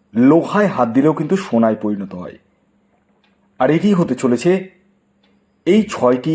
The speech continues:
রাশির জীবনে, আর এটি এগারোই জুলাইয়ের মধ্যে কিন্তু ঘটতে চলেছে। কারণ শুক্র গ্রহ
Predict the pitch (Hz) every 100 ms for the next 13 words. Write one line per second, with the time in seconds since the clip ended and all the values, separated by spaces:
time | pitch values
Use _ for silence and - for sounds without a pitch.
0 | 156 123 117 - 120 98 95 90 - _
1 | _ _ _ _ _ - 135 156 214 208
2 | 202 _ _ 147 175 190 220 202 131 139
3 | 143 127 123 131 117 117 147 151 _ _
4 | - 113 98 101 110 98 - - _ _
5 | _ _ _ - 185 233 226 - 202 -
6 | 247 160